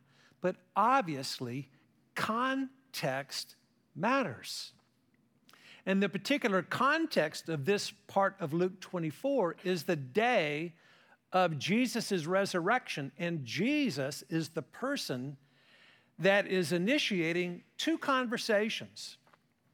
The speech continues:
Let me just tell you a little bit about that story and why it's so important for us and where we're gonna be going as a church for the next several months.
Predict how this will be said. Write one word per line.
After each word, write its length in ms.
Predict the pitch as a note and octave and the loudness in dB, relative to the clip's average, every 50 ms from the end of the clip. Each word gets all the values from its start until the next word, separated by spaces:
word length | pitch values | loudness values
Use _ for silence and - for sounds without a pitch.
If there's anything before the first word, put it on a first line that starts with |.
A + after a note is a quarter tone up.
| _ _ _ _ _ - - | _ _ _ _ _ -8 -4
Let 100 | C#4+ C#4+ | -2 0
me 80 | D#4 | 0
just 140 | D4+ - - | 0 0 2
tell 180 | - B3 A#3 A3 | 2 2 4 4
you 140 | G3 E3+ | 4 4
a 20 | E3+ | 4
little 120 | F#3+ G3+ | 4 2
bit 100 | F3+ F3+ | 2 0
about 280 | E3 D3 D#3 C#3+ C#3 - | 0 0 0 -2 -2 -2
that 140 | C3+ C3 - | -8 -8 -8
story 540 | - - - - D3+ C3+ B2 G2+ F2+ - _ - F3 | -10 -12 -8 -6 -6 -6 -6 -8 -12 -16 _ -16 -10
and 160 | C#3+ D3 D3+ | -8 -6 0
why 280 | D3+ E3+ F3+ G3+ A3+ A3 | 2 4 6 6 4 2
it's 180 | G#3 E3 D#3 | 0 -2 -4
so 160 | - - F3 | -2 -2 -2
important 500 | D3 C#3 C#3 - - D#3+ C#3 C#3+ C3+ B2+ | -2 -2 -4 -4 -6 -6 -6 -6 -10 -12
for 160 | - - B2+ - - | -12 -14 -14 -10 -8
us 400 | C#3 B2+ A#2 G2+ - - - - | -8 -6 -8 -8 -12 -14 -14 -12
and 220 | C3 B2+ C3+ C#3 | -12 -12 -10 -4
where 200 | C#3+ F3+ A3+ B3+ | 0 2 2 2
we're 180 | B3+ B3 A#3 G#3 | 2 2 0 0
gonna 200 | F#3+ F#3 F3+ F3 | 0 0 -2 -2
be 140 | D3 D#3+ D3+ | -2 -2 -2
going 380 | C3+ D#3 D#3+ F3 F3+ E3+ D3+ | -2 -2 -2 -2 -4 -4 -6
as 120 | C#3 - - | -8 -10 -12
a 80 | B2+ | -12
church 640 | A#2 - - - G#3+ G3 D#3+ C#3 C3 - - - - _ _ _ _ _ _ _ _ | -12 -8 -6 -4 -2 -2 -2 -4 -6 -10 -14 -18 -18 _ _ _ _ _ _ _ _
for 140 | - F3 E3+ | -2 2 2
the 80 | F3 | 2
next 260 | E3+ E3 F3 E3+ - - | 2 2 -2 -4 -4 -4
several 320 | - F3 D3 B2 C#3+ C3+ | -2 -2 -2 -2 -2 -4
months. 560 | C3 C3+ C#3 C3 A2+ G#2 - - - - - | -4 -4 -4 -6 -8 -10 -12 -12 -12 -12 -14